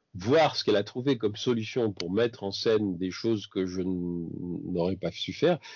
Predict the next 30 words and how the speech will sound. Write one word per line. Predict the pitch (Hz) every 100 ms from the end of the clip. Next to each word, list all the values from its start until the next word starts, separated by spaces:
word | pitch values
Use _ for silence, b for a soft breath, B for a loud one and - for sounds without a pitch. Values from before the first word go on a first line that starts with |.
| B
c'est, | - 101
c'est, | - - _
c'est, | - - 78
c'est | - - 67
vachement | 65 - 139
bien. | -
C'est | 123
très | 110 139
drôle, | 113 160 208 101
c'est, | - 92 92
c'est | 90 -
très | - 117 113
amusant, | 104 107 107 165 131
c'est | - 87
très, | - 110 107 98 92 - B B B B B B _ - -
euh, | 98 95 92 90 87 92 95 - 107 -
ça | -
fait | - 135
plaisir, | - 156 107 98 113
je | -
sais |
pas | 143 160
comment | 117 82
dire. | 98 98
C'est | - 120
vraiment, | 170 240 233
c'est | -
vraiment | 151 180 233 220 _ _ _ _ _ _ _
une | - 123 135
expérience. | 135 - 143 135 151 180 -